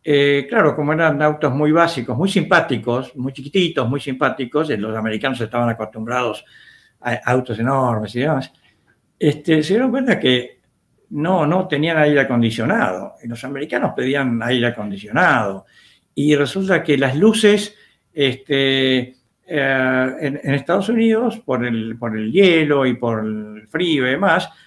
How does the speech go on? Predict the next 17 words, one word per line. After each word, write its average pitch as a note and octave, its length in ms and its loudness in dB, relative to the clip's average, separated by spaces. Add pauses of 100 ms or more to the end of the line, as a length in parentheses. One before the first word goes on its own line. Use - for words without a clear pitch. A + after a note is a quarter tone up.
(160)
consumían D3+ 560 0
mucho, C3+ 920 0
mucho E3+ 240 -6
la D3+ 80 2
batería E3+ 580 2
y C#3+ 120 2
los, A#2 300 -4
las C3 440 -8
luces, C#3+ 480 -4 (340)
este, A#2+ 460 -4
no, C3+ 300 0
no C3+ 180 0
daban, B2+ 560 2
se, - 240 -16
se, - 320 -18
se - 180 -8
caían. D3+ 540 2